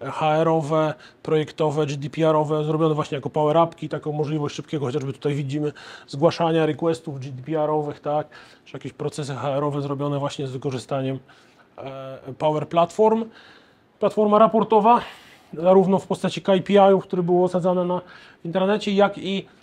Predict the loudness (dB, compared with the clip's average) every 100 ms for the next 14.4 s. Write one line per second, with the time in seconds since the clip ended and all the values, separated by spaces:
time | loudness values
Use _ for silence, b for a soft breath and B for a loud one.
0 | _ 0 2 4 4 4 2 2 2 2
1 | 4 4 4 2 -2 -6 -6 -6 -4 -4
2 | -4 -8 -8 -6 -4 -6 -6 -4 0 0
3 | 0 -4 B B B -8 -4 -4 -4 -2
4 | 2 4 6 6 6 2 2 2 2 -6
5 | -8 -6 0 2 2 2 0 -2 0 0
6 | 0 -2 0 0 -2 B B B -4 -2
7 | -2 -2 -2 -2 -4 -4 -2 -2 -6 -8
8 | -4 -2 -2 -4 -6 -6 -2 -2 -4 -4
9 | -2 -2 -2 -4 -6 -4 -2 -2 -4 B
10 | B B -8 -6 -2 -2 -2 -2 -4 -4
11 | -8 -8 -6 -2 -2 -4 -6 -8 -8 -14
12 | B B B B _ -8 -6 -8 -6 -6
13 | -6 -8 -10 -6 -4 0 0 0 0 4
14 | 2 4 2